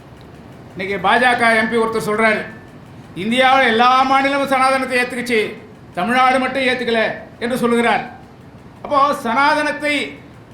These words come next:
சட்டத்தின் முன் அனைவரும் சமம் என்ற கோட்பாட்டை தூக்கி எறிந்துவிட்டு சனாதனத்தின் அடிப்படை ஆட்சி என்று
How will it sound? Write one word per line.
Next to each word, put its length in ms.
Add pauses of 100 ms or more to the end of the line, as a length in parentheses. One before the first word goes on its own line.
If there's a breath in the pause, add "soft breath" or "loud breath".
(200)
சட்டத்தின் 460
முன் 100
அனைவரும் 440
சமம் 380
என்ற 260
கோட்பாட்டை 760
தூக்கி 300
எறிந்துவிட்டு 560 (300)
சனாதனத்தின் 680
அடிப்படை 320
ஆட்சி 320
என்று 560